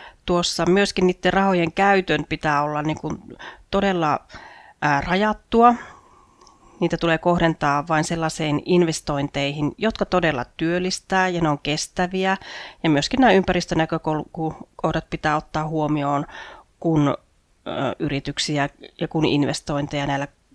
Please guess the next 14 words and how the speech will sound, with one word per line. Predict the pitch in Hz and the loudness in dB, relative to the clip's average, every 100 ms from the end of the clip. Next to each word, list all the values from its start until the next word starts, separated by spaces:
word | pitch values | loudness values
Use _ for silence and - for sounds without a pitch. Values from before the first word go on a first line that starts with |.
| - | -4
koronarahoituksilla | 160 147 139 139 147 143 - 156 - | -2 0 -2 -4 -6 -8 -8 -8 -4
tehdään. | 160 160 - 113 190 - - - - - - | -4 -4 -2 0 0 -6 -16 -16 -18 -20 -6
Mutta | 190 190 | -2 4
missään | 277 320 - 180 | 4 4 2 2
tapauksessa | 190 185 156 147 - - - - 135 - - _ _ | 2 0 0 0 -2 -4 -4 -4 -4 -4 -10 _ _
näitä | 170 160 | -4 -4
korona-avustuksia | 160 180 165 156 - 160 156 - 135 - 147 139 151 - _ _ | -2 0 2 2 0 0 -2 -4 -8 -4 -2 -2 -6 -14 _ _
tai | 160 160 | 0 0
lainoitusta | 151 143 143 147 - 156 - | 0 -2 -2 -4 -6 -8 -4
ei | - 170 | -2 0
saa | 185 170 | 0 -2
käyttää | - 170 160 - 151 | -2 -2 -2 -4 -2
niin | 151 - | -2 -2
kuin | 156 151 | -2 -2